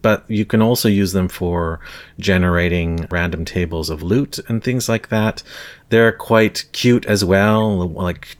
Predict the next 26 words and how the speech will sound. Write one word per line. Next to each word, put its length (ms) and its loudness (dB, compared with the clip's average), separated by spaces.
t-, 200 -6
I 140 -4
think 220 -4
a 40 -10
couple 300 -2
of 60 -2
sides 280 -2
of 100 -6
them 160 -2
have 200 -6
bullet 240 -4
shots, 380 -2
and 100 -4
a 120 -6
couple 220 -2
of 80 0
sides 420 0
have, 520 -4
you 120 -2
know, 120 -2
your 240 -4
typical 480 -6
Pip-Boy 680 0
face. 540 0
Very, 200 2
very 360 0